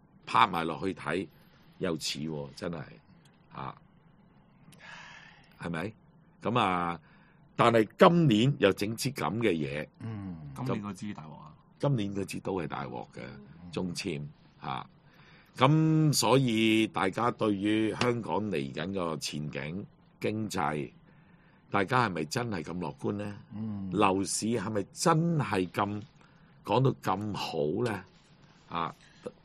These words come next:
Speaker 1: 大家就自己感受下咯。
Speaker 3: 咦，噉啊，使唔使去黃大仙之前，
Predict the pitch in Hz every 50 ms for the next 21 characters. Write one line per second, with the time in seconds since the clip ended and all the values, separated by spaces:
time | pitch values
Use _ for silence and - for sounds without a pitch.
0 | _ - - 87 92 90 - 113 117 - - 92 82 80 - - - - - -
1 | - 82 98 104 - - - - - 87 69 67 67 69 78 85 101 147 160 -
2 | - - - 170 175 170 139 131 139 160 147 139 143 147 143 143 123 120 113 104
3 | 98 95 104 107 - - 143 139 131 143 139 - - 95